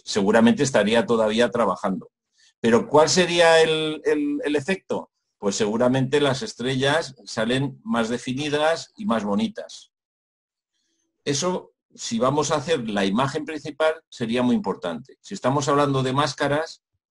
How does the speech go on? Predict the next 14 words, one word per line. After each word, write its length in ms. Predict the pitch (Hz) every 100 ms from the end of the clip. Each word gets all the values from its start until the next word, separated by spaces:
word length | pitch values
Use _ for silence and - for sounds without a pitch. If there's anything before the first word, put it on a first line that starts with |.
| _ -
tener 280 | 95 117
en 80 | 117
cuenta 320 | 117 123 113
que 60 | 92
las 160 | 92 -
tenemos 280 | 98 113
que 120 | - 107
difuminar 540 | 101 90 95 104 98
todavía, 600 | 110 110 120 123 131 139 _ _ _ _ _ _ -
pues 840 | 90 90 90 87 87 87 85 - - - _ -
no 300 | 107 120 120
es 100 | 101
tan 160 | 104 90
importante, 580 | 69 80 67 76 73